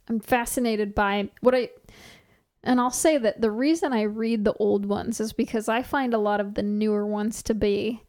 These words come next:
too fluffy. They don't really say a lot. And everything is, comes down to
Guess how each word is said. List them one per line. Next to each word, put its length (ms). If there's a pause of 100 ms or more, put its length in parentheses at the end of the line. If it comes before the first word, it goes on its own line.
too 760 (1500)
fluffy. 760
They 100
don't 180
really 220
say 380
a 60
lot. 320 (800)
And 200
everything 600
is, 500 (460)
comes 320
down 380
to 540